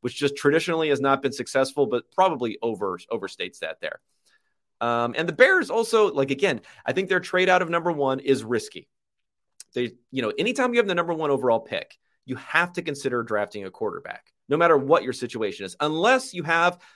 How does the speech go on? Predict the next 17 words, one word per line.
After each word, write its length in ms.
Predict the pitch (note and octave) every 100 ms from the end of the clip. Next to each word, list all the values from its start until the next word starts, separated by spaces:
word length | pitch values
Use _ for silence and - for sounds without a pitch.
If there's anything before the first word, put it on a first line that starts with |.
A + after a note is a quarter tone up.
| -
a 60 | A#2
franchise 400 | D#3 D#3+ E3 D#3
quarterback 380 | C#3+ C3+ C3
who 100 | C3
was 140 | B2+ A2
injured 340 | D#3+ E3 D3 C#3
the 100 | C3
entire 360 | A#2 B2 B2
season, 360 | A#2 B2 A2 F#2
and 120 | F#2
that's 220 | A2+ B2+
how 80 | C3
you 220 | B2 A#2
ended 180 | A2 G#2
up 140 | G#2 G#2+
number 260 | G2 F#2+
one. 240 | F2+ F2